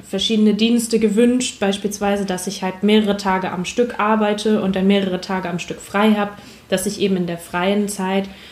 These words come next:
meine Zeit wirklich auch, ähm, außerhalb meiner Arbeitsstadt verbringen kann, was mich einfach runterholt.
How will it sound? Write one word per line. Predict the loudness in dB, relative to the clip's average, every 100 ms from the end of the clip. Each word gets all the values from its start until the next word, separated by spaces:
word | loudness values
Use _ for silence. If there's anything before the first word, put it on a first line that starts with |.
| -6
meine | 2 2 2
Zeit | -2 -2 -2
wirklich | -4 -4 -6 -6
auch, | -8 -8 -20 -20 -20 -20 -14
ähm, | -8 -6
außerhalb | 0 2 2 2 0 0 -2
meiner | -4 -2
Arbeitsstadt | 0 2 0 -2 -4 -2
verbringen | -4 0 2 2
kann, | 2 2
was | 2 0
mich | -2 -2
einfach | -8 -4 2
runterholt. | 4 2 -2 -12 -18 -18